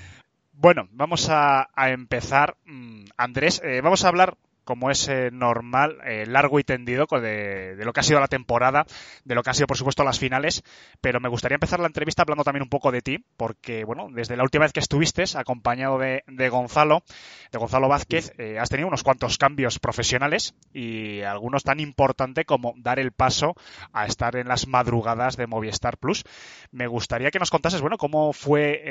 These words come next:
Speaker 1: eh, cómo empezó este proyecto, cómo te lo propusieron y, bueno, y cómo ha sido este paso tan importante de estar, pues, varias madrugadas a lo largo de la semana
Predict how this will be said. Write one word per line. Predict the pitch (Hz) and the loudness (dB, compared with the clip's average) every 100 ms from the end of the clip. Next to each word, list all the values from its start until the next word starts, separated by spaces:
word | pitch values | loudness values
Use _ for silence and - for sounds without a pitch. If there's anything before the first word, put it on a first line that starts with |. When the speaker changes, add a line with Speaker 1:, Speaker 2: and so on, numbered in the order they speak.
| 120 | -4
Speaker 1:
eh, | 120 | -2
cómo | 147 170 | 2 2
empezó | 165 143 139 175 285 _ _ | 4 2 4 2 0 _ _
este | 135 - 139 | -10 -4 -4
proyecto, | 123 120 156 - 185 | -2 0 0 2 0
cómo | - 139 147 | 2 0 2
te | 139 135 131 127 123 120 117 120 | 0 0 0 0 0 0 -2 0
lo | 123 | 0
propusieron | 131 - 113 139 156 180 233 - - - - | 0 0 0 4 4 4 -2 -10 -20 -20 -20
y, | - | -10
bueno, | 110 165 | -8 -6
y | 123 | -8
cómo | - 131 143 | -4 2 4
ha | |
sido | - 160 135 123 _ | 4 0 0 -2 _
este | 131 - | -8 -2
paso | 143 147 | -2 0
tan | 143 | -2
importante | 143 139 131 131 135 170 | 2 2 4 2 0 -2
de | 135 | -2
estar, | - 123 123 | -2 -4 -4
pues, | - | -6
varias | 120 123 - | -4 -2 -4
madrugadas | 123 113 113 123 120 | -4 -6 -2 -4 -2
a | |
lo | 110 | -6
largo | 120 | -4
de | 120 | -4
la | |
semana | 110 120 113 120 135 | -2 -4 -4 -2 -2